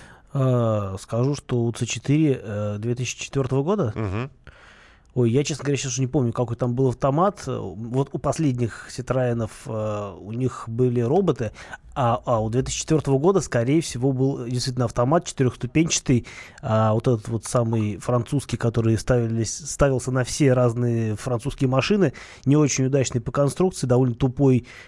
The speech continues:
Speaker 1: в переключениях и не самый, э, благонадёжный в плане, а, ресурса. Поэтому машина хорошая, ну, если мотор какой-нибудь брать простой, сто десять сил, один и шесть, а там к мотору претензий нет, а коробка, вот, конечно,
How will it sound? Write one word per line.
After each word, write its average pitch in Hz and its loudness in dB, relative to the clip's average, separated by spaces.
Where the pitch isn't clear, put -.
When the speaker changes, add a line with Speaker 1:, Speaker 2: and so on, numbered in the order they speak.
Speaker 1:
в - -20
переключениях 139 2
и 135 0
не 120 0
самый, 123 0
э, 101 -4
благонадёжный 131 4
в - -10
плане, 127 2
а, 104 -2
ресурса. 117 0
Поэтому 123 0
машина 135 2
хорошая, 147 2
ну, 123 -2
если 120 -2
мотор 120 0
какой-нибудь - -6
брать 127 0
простой, 139 2
сто - -2
десять 127 0
сил, 156 2
один 117 2
и 120 4
шесть, - -2
а 110 -2
там 127 0
к - -4
мотору 127 2
претензий 131 0
нет, 180 2
а 127 -12
коробка, 120 -2
вот, 110 -4
конечно, 113 -2